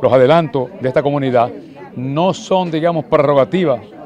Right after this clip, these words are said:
solamente de la generación presente. Todos los que nos antecedieron hicieron su trabajo,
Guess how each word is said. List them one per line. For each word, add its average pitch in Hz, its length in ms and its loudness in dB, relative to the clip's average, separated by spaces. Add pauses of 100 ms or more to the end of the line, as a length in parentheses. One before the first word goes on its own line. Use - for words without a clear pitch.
(400)
solamente 151 640 0
de 139 100 0
la 127 80 0
generación 123 380 -4
presente. 117 680 -4 (540)
Todos 196 320 6
los 156 80 2
que 165 80 -2
nos 151 120 -4 (180)
antecedieron 139 800 -2
hicieron 156 300 -2
su 156 140 -8
trabajo, 123 480 2